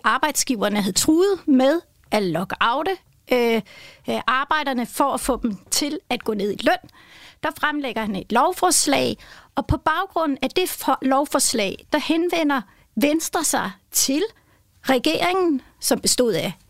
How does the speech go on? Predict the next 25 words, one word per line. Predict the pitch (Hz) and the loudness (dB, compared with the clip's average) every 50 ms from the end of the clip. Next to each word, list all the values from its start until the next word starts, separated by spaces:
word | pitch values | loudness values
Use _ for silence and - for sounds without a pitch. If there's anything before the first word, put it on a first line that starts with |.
| _ _ _ - | _ _ _ -4
Socialdemokratiet | - - 208 - 254 262 311 320 330 330 294 - 269 - - - - 254 233 226 226 214 233 - _ | 0 2 2 2 2 2 2 2 2 2 2 0 -2 0 0 0 0 0 0 0 0 -2 -4 -8 _
og | - - 196 185 165 175 - - | -2 0 0 2 0 0 -2 -6
De | - | -2
Radikale | 175 185 185 - - - 302 - 277 294 277 226 | -2 0 -2 -2 -2 -2 0 0 2 2 2 2
Venstre, | 240 240 277 320 - - 330 302 - - - - - - - - - - - - | 2 2 2 0 2 0 0 -2 -2 -8 -20 -20 -20 -18 -18 -20 -20 -12 -4 0
og | 262 262 254 240 226 220 - - - _ _ _ - - - - - - - - - - - - - - - - - - - - - _ _ _ _ _ _ _ | 0 2 2 0 0 -4 -6 -12 -20 _ _ _ -20 -20 -20 -20 -20 -20 -20 -20 -20 -20 -20 -20 -20 -20 -20 -20 -20 -20 -20 -20 -20 _ _ _ _ _ _ _
hvad | - 247 240 | -4 -4 -2
kan | - - | 0 -2
man | 269 - | -2 0
sige, | - - 285 269 - | -2 -4 -4 -4 -4
antyder, | 294 311 339 370 - - - 370 330 311 262 247 - - | -4 -4 -2 -2 -2 -2 -2 0 0 0 0 -2 -2 -2
at | - 220 220 - | -4 -4 -2 0
Venstre | 226 269 302 320 - - 370 330 | 2 2 4 2 2 0 -2 0
gerne | - 269 277 285 302 339 330 269 | 2 2 2 2 2 2 2 2
vil | 302 277 254 240 - - - - - - _ _ | 2 2 0 0 -4 -6 -14 -20 -20 -20 _ _
i | - | 0
hvert | 240 269 254 - | 0 2 0 2
fald | - 285 285 | 0 0 0
ikke | 359 - | 0 0
stemme | - - - 294 254 220 | 0 2 2 2 2 2
imod, | 226 240 294 370 - 523 508 370 - - - | 2 2 0 0 -2 -4 -4 -6 -10 -4 -2
øh, | 233 247 240 | 0 2 2
det | - 302 | 4 4
her | 269 330 | 4 4
lovforslag, | 277 - - 262 262 - 294 277 - - 254 233 240 220 | 4 4 4 2 4 4 2 2 4 2 2 2 2 0